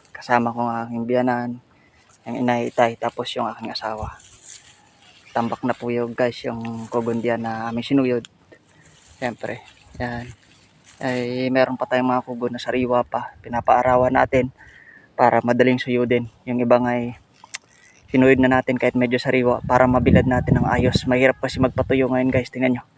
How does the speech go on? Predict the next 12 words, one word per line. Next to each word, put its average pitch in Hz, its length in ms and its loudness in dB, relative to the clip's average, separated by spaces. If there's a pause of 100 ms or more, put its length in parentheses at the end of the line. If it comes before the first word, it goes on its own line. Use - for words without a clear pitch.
(420)
Hindi 127 100 0
masyadong 123 380 2
maaraw. 120 420 -2 (800)
Pero, 127 400 4 (540)
pero 135 260 6
tingnan 120 320 -2
nyo, 113 60 -6
guys. - 500 -2
Ang 120 80 0
napakagandang 123 640 2
White 123 240 2
Beach, - 160 -10